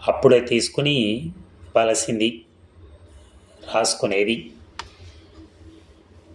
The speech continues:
శర్మకు మనస్సు చివుక్కుమనేది. కావాలని అతను మాట్లాడించిన ఆమె ఎందుకంత పెడసరంగా ఉందో అర్థం కాలేదు. తను అసహించుకునే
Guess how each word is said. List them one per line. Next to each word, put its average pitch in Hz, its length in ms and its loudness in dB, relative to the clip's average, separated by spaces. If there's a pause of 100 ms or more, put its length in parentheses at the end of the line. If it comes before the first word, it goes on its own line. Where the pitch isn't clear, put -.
(220)
శర్మకు 131 520 0
మనస్సు 123 420 0
చివుక్కుమనేది. 120 1120 0 (500)
కావాలని 175 580 0
అతను 165 220 0
మాట్లాడించిన 151 760 0
ఆమె 135 160 2
ఎందుకంత 139 540 2
పెడసరంగా 135 680 2
ఉందో 127 260 2
అర్థం 117 400 0
కాలేదు. 104 480 -2 (240)
తను 95 140 2
అసహించుకునే 139 960 0